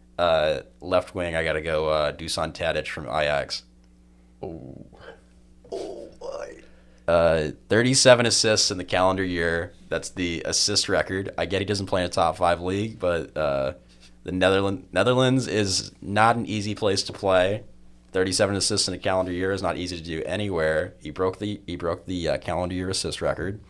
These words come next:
Speaker 1: that Messi had before. Uh, in my opinion, that gets him over the hump, and I would put him in as my third attacker.
Speaker 2: So you have Lewandowski, Messi, Tadic.
Speaker 1: Yes.
Speaker 2: Let me ask you a, a sidebar question.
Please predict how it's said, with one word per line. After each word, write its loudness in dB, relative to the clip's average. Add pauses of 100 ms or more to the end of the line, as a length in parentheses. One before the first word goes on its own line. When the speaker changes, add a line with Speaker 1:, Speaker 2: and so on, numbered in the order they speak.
(420)
Speaker 1:
that 0
Messi 2
had 2
before. -2 (640)
Uh, 4
in -2
my 4
opinion, -2 (960)
that 2
gets 0
him -2
over 2
the 0
hump, -2
and -4
I 2
would -4
put -6
him -4
in -8
as -6
my -4
third -6
attacker. -10 (320)
Speaker 2:
So -4
you 0
have 4
Lewandowski, 0 (280)
Messi, -4 (500)
Tadic. -8 (260)
Speaker 1:
Yes. -6 (500)
Speaker 2:
Let 4
me 0
ask 2
you 0
a, -2
a -4
sidebar -8
question. -16